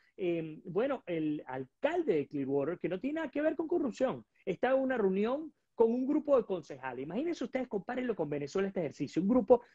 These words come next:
son cinco concejales apenas, una ciudad muy pequeña. Entonces,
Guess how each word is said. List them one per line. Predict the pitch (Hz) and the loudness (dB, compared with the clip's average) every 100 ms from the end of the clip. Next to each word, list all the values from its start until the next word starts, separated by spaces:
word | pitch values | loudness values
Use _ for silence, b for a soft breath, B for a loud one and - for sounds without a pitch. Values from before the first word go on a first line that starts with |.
| B | B
son | - 294 | 6 6
cinco | 254 339 320 262 226 | 6 6 6 6 2
concejales | 220 - 160 180 143 | 2 0 0 0 -2
apenas, | - 143 143 | -2 -2 0
una | 214 | -2
ciudad | 185 185 | 2 4
muy | 170 190 | 4 2
pequeña. | 151 147 127 117 - b b | 0 0 -2 -4 -10 b b
Entonces, | 175 170 214 175 135 | 0 6 6 6 0